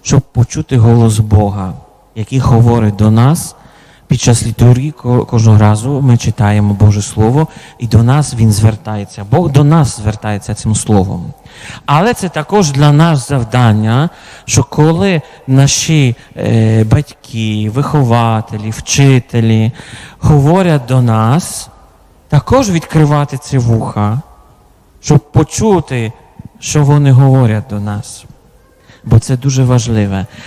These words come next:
Цей дар, який дав нам Господь Бог, дар слуху, є для нас.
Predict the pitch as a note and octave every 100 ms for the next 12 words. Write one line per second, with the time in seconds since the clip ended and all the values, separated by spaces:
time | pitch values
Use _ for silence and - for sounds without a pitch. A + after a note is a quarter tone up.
0 | - - D#3 A#2+ E3 A3 A3+ D#3+ - C3+
1 | E3+ F#3 D#3+ C#3 C3+ - D#3+ C#3 A#2 A#2+
2 | D3 E3 - - - A#2+ C3 E3 D3+ -
3 | - - - - - D3+ D#3+ C#3+ F#2+ C#3+
4 | G3+ C4 - - _ _ _ _ _ C#3
5 | B2+ G3 A3+ D#3+ G#3 A3 D3 G#2+ - -